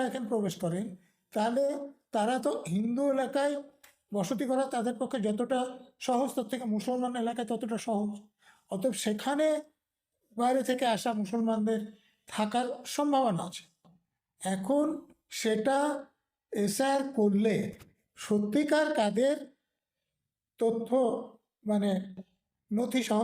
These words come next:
পাওয়া যাচ্ছে না, তখন সেটা বোঝা যাবে। আমি ভোটে জিতে যাই, মুখ্যমন্ত্রী হয়ে যাই, তারপর আপনার নাম বলি, বাদ যখন দেবেন দেবেন, পরের ভোটের আস্তে আস্তে আমি ব্যবস্থা করে নেব। তো এটা বাচ্চা, মানে,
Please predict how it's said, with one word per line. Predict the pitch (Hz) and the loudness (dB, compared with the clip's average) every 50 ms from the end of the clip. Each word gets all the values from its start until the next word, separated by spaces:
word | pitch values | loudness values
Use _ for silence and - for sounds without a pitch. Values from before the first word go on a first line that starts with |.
| 220 220 - | 0 0 0
পাওয়া | 214 208 226 240 208 | 0 0 2 2 2
যাচ্ছে | 220 196 190 - - 180 170 | 0 0 -2 -4 -4 -2 -2
না, | 190 247 190 - - - _ _ _ _ _ _ _ | -2 -4 -4 -8 -12 -18 _ _ _ _ _ _ _
তখন | - 262 262 262 320 277 - | -2 -2 -2 0 -2 -2 -2
সেটা | 285 247 269 240 | -2 -2 0 -2
বোঝা | 247 254 247 254 262 | -2 -2 -2 -2 -2
যাবে। | 240 - - 240 | -4 -6 -8 -10
আমি | 269 269 294 254 | -8 -6 -2 0
ভোটে | 226 233 226 262 214 | 0 0 0 0 -2
জিতে | 233 208 254 240 254 | -2 -2 -2 -2 -2
যাই, | 262 277 269 226 | -2 -2 -2 -4
মুখ্যমন্ত্রী | 202 208 226 233 254 233 226 247 208 | -2 -2 -2 -4 -4 -4 -2 0 0
হয়ে | 185 214 247 277 | 0 0 -2 -4
যাই, | 311 320 320 | -6 -4 -6
তারপর | 302 311 339 330 311 311 | -6 -4 -4 -4 -4 -4
আপনার | - - 285 269 | -6 -8 -6 -6
নাম | 294 285 262 | -6 -4 -4
বলি, | 240 208 - 226 | -6 -2 -2 -2
বাদ | 269 - 202 | -4 -2 -4
যখন | 262 262 254 233 233 | -6 -6 -6 -8 -6
দেবেন | 135 131 123 113 117 | -6 -6 -6 -6 -4
দেবেন, | 123 135 160 - - - - - - _ _ _ _ | -4 -6 -6 -8 -12 -20 -20 -20 -20 _ _ _ _
পরের | - 330 330 359 302 247 | 0 0 2 2 2 2
ভোটের | 220 240 - - - 240 | 2 2 2 2 2 2
আস্তে | 202 - - 180 180 | 0 -2 -2 -2 -2
আস্তে | - - - - | -2 -2 -2 -4
আমি | - 147 120 | -4 -4 -6
ব্যবস্থা | 131 120 175 - - - - | -6 -6 -6 -8 -10 -8 -6
করে | - - 139 135 | -4 -4 -4 -6
নেব। | 127 - _ _ _ - - - - - _ | -10 -14 _ _ _ -20 -20 -20 -20 -20 _
তো | - 392 453 440 370 381 277 | -6 -4 -4 -4 -4 -2 -2
এটা | 277 262 - - - - - _ _ _ - | 0 0 0 -2 -2 -4 -8 _ _ _ -2
বাচ্চা, | 185 226 208 - - 294 240 202 170 175 | -2 -2 -4 -4 -4 -2 -2 0 -2 -2
মানে, | 160 170 185 | -2 -2 -2